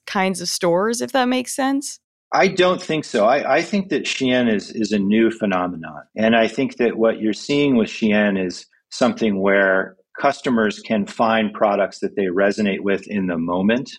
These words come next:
Speaker 2: and engage with. That's the, the on-demand component.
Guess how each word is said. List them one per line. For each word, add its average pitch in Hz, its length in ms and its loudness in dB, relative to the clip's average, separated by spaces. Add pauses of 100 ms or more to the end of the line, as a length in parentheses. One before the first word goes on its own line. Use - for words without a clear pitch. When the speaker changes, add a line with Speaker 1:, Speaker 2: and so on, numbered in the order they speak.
(160)
Speaker 2:
and 110 160 2
engage 90 560 0
with. 67 260 -6
That's 110 260 0
the, 110 220 0
the 104 140 2
on-demand 104 760 0
component. 98 580 -2